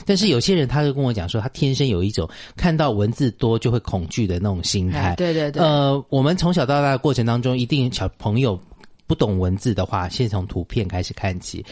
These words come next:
Speaker 2: 是。
Speaker 1: 然后进入到桥梁书，开始文字由少慢慢变多，到深入，这个文字写的比较表面的，或者是渐渐的去做很多的形容。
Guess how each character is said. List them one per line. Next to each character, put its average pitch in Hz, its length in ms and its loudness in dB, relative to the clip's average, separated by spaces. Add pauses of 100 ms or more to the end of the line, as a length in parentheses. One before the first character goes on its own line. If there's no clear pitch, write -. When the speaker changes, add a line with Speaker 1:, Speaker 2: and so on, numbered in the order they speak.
Speaker 2:
是。 - 140 -6
Speaker 1:
然 107 80 2
后 120 60 2
进 127 180 0
入 113 80 0
到 101 160 0
桥 85 240 -4
梁 87 300 -2
书， 90 240 -4
开 110 180 -4
始 104 100 -2
文 87 220 0
字 104 220 0
由 90 180 0
少 76 400 -2
慢 113 160 0
慢 110 160 0
变 98 260 0 (140)
多， 92 260 0 (280)
到 123 120 2
深 135 440 2
入， 135 200 0
这 139 120 -2
个 123 80 2
文 104 160 2
字 127 100 0
写 110 220 -2
的 87 100 -2
比 - 100 -8
较 110 140 0
表 82 240 -4
面 123 280 0
的， 90 180 -2
或 135 160 0
者 92 100 -2
是 95 80 0
渐 139 260 0
渐 131 160 0
的 107 80 2
去 139 120 -2
做 - 260 -4
很 101 160 -4
多 98 100 -2
的 113 120 0
形 101 340 -2
容。 98 180 0